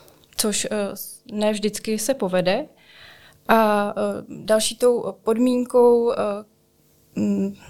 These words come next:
toho našeho doučování je, aby probíhalo pravidelně, jo, protože to doučování, eh, je pouze jednou týdně, dvě hodiny, což není moc. Moc se toho vlastně nedá stihnout. Eh, zaměřujeme se na jeden, dva předměty, protože, eh,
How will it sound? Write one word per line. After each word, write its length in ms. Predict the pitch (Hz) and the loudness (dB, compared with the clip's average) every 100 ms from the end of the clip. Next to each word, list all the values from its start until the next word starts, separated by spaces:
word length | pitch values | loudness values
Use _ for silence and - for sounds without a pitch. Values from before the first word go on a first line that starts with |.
| - | -2
toho 180 | 220 240 | 0 2
našeho 300 | 233 240 247 | 2 2 2
doučování 720 | 208 220 240 226 220 220 214 | 2 0 2 2 4 2 0
je, 160 | 220 226 - - - | 0 -2 -6 -20 -4
aby 180 | - 247 | 2 4
probíhalo 440 | 247 220 240 262 277 | 4 4 4 4 6
pravidelně, 600 | 226 202 208 196 185 160 - _ _ - | 4 4 4 2 2 -2 -8 _ _ -6
jo, 160 | 196 | -6
protože 340 | 196 202 220 226 | -6 -4 -4 -2
to 80 | |
doučování, 720 | 220 220 - 233 233 240 233 - | -2 -4 0 2 2 0 -4 -6
eh, 40 | 214 202 196 202 | -4 -4 -6 -8
je 120 | 233 | -4
pouze 280 | 247 233 247 | 0 4 6
jednou 220 | 240 262 | 8 4
týdně, 580 | 262 190 202 240 247 254 - | 2 -4 -2 0 -2 -6 -8
dvě 200 | 226 254 | -2 0
hodiny, 500 | 226 196 240 254 247 - _ - | 0 -2 -2 -2 -6 -14 _ -4
což 200 | 277 262 | -2 0
není 260 | 233 262 | 4 6
moc. 440 | 254 175 170 - - _ _ - - - - | 6 4 0 -8 -12 _ _ -20 -20 -6 2
Moc 220 | 214 214 | 2 2
se 180 | - 220 | -2 0
toho 240 | 220 220 | 0 0
vlastně 460 | 202 214 247 226 220 | -2 0 2 4 4
nedá 300 | 214 226 226 | 4 4 4
stihnout. 720 | - 185 202 226 226 226 - | -2 -4 0 0 0 -4 -4
Eh, 60 | - 202 202 202 - _ _ _ _ - | -2 0 -2 -6 -16 _ _ _ _ -4
zaměřujeme 540 | 208 233 226 220 214 220 | 4 6 6 4 4 4
se 140 | 247 | 4
na 120 | 226 | 4
jeden, 260 | 208 220 233 | 6 6 6
dva 120 | 240 | 4
předměty, 800 | 233 190 202 226 226 233 220 226 | 2 0 2 0 4 4 2 -2
protože, 440 | 208 202 214 202 208 | -12 -10 -8 -4 0
eh, 260 | 196 185 | 0 -2